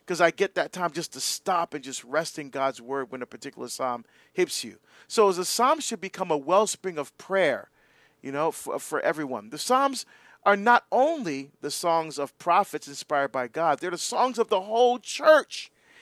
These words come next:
And they, they are expressions of the church's deepest inner life. God has given himself to the church in the Psalms as, i-, i-, in a sense, as through a sacrament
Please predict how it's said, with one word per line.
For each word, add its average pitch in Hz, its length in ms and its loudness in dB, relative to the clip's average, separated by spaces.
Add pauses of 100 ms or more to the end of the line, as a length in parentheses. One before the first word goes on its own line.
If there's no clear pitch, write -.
(260)
And 214 160 4
they, 196 300 6 (120)
they 180 320 0
are 180 200 4
expressions 240 720 0
of 190 100 -4
the 165 80 -10
church's 180 560 -6 (140)
deepest 208 580 -8
inner 165 260 -4
life. 131 560 -2 (680)
God 226 260 6
has 196 260 -2 (140)
given 254 440 2
himself 156 680 -2 (140)
to 262 360 -4
the 165 160 -10
church - 560 -8 (420)
in 233 360 2
the 185 100 -2
Psalms 120 720 -8 (600)
as, 180 440 6 (200)
i-, 190 160 -6
i-, 190 160 -6
in 196 100 -2
a 180 60 -4
sense, - 400 -2
as 151 160 -4
through 170 220 -6
a 139 60 -2
sacrament 143 560 -4